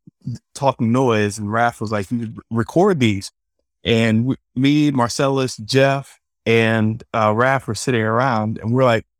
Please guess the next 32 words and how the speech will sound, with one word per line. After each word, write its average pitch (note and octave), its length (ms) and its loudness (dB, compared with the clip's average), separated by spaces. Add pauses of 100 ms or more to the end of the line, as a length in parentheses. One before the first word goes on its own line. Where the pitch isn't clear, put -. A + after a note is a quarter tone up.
(1120)
"All A#2 100 2
right, C3+ 280 2
let's G2 200 -4
start B2 220 0
recording D3+ 440 -2
them." G#2 240 -2
We C#3 60 0
just E3 160 -4
started D#3 220 0
recording C3+ 580 0
them. G#2+ 200 -2 (520)
And C#3 100 0
I D3 80 2
remember E3 400 -4
going D3 300 0
through C3 160 -4
the A#2+ 80 -4
process C3 680 0
of G#2+ 360 0 (180)
figuring B2+ 400 0
out A2+ 260 -2
how A#2 280 0
to, A2+ 480 -2 (640)
you B2+ 160 0
know, G#2+ 260 2
F C3+ 160 0
T B2+ 220 -6
P B2 560 2
audio A#2+ 340 2
files A#2 480 2
up A#2 200 -4
to A#2 500 0